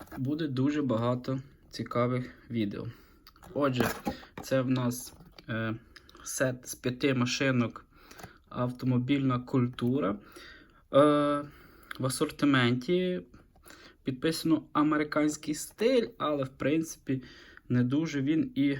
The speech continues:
<laughs> американський. Тут на кожній машинці там, е, позначені, е, прапори країн. Е, е, можна сказати, що це йде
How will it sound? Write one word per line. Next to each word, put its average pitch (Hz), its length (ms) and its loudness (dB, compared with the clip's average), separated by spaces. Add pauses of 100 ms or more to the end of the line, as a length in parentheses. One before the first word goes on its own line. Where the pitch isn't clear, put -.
(100)
<laughs> - 260 -2
американський. 123 880 0 (460)
Тут 135 180 -4
на 135 100 4
кожній 135 520 2 (840)
машинці 135 680 0
там, 131 280 -2 (180)
е, - 220 -6
позначені, 123 760 0 (420)
е, 120 420 -2
прапори 123 460 0
країн. 135 600 0 (520)
Е, 120 340 -2 (840)
е, - 240 -8 (200)
можна 127 260 -2
сказати, 123 560 0
що - 160 -10
це 123 280 2
йде 120 300 0